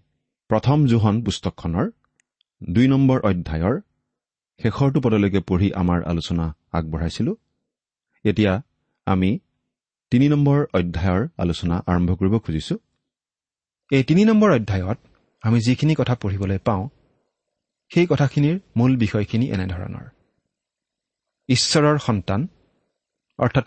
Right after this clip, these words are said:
খ্ৰীষ্টীয় বিশ্বাসীসকলে পৰস্পৰক কেনেদৰে জানিব পাৰে আৰু একেলগে কেনেদৰে বাস কৰিব পাৰে, সেই কথা। পিতৃ ঈশ্বৰৰ নিজ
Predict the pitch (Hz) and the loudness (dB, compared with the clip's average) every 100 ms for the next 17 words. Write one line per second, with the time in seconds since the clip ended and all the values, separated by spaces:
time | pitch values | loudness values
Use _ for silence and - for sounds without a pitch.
0 | - 151 - - 185 123 - 113 - - | -2 -4 -4 -2 0 0 -2 -6 -6 -10
1 | 104 101 107 190 _ _ _ _ _ _ | -8 -4 -4 -6 _ _ _ _ _ _
2 | - 117 117 - 127 151 - _ _ 120 | 0 0 -2 -2 -2 -2 -10 _ _ 2
3 | 117 107 117 175 _ _ 113 113 110 101 | 2 2 0 -4 _ _ -4 -2 0 -2
4 | 92 - - _ _ _ _ _ _ _ | -4 -10 -12 _ _ _ _ _ _ _
5 | _ _ 117 113 117 - _ 120 - 156 | _ _ 0 0 -2 -12 _ -2 2 2
6 | 101 101 - _ _ 123 117 110 107 104 | 2 -2 -8 _ _ 2 2 2 0 -2
7 | 110 - 107 98 95 98 143 - - 117 | -4 -4 -4 -4 -4 -6 -6 -10 -4 -4
8 | - - - _ _ _ _ _ _ _ | -4 -14 -20 _ _ _ _ _ _ _
9 | _ _ _ _ _ _ _ _ _ 151 | _ _ _ _ _ _ _ _ _ -2
10 | 143 - 196 147 - 120 98 - 113 _ | -2 -2 0 0 0 0 0 -6 -14 _
11 | _ _ _ _ _ _ _ - 131 170 | _ _ _ _ _ _ _ 0 2 2